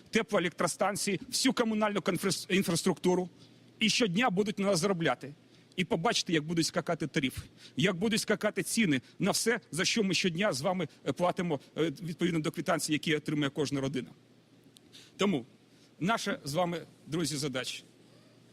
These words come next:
захистити як місцеве самоврядування і зробити бюджети, які дійсно формуються знизу вверх. А для цього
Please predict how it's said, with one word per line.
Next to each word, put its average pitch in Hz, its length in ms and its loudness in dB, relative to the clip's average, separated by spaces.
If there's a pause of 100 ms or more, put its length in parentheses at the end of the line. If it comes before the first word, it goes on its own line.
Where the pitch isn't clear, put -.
(220)
захистити 196 800 -2
як 208 220 0
місцеве 175 340 0
самоврядування 156 600 0
і 185 120 -4
зробити 170 500 -2
бюджети, 151 580 0
які 160 240 -2
дійсно 156 380 0
формуються 190 800 0
знизу 180 460 2
вверх. 165 360 -2 (240)
А 160 100 2
для 196 120 2
цього 233 300 0